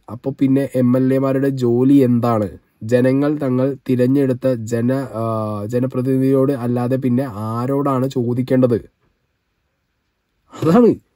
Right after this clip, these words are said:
എം എൽ എനോട് പറയാൻ പറ്റില്ല. എം പിയുടെ എം പി എവിടെ? എം പി ഇന്ന് വന്നിട്ടുണ്ട്. വന്ന എം പിക്ക് വയനാടിനെ കുറിച്ച് വല്ല ഐഡിയ ഉണ്ടോ?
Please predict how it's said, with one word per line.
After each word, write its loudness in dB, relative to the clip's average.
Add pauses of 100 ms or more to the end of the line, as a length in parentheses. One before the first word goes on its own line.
(840)
എം 2
എൽ 2 (120)
എനോട് 2
പറയാൻ -2
പറ്റില്ല. -12 (180)
എം -4
പിയുടെ 2
എം -2 (120)
പി -2 (100)
എവിടെ? 4 (460)
എം -4
പി 2
ഇന്ന് 6
വന്നിട്ടുണ്ട്. 2 (680)
വന്ന 0 (140)
എം 4 (120)
പിക്ക് 0
വയനാടിനെ 0
കുറിച്ച് 0 (200)
വല്ല 0 (220)
ഐഡിയ 6
ഉണ്ടോ? -8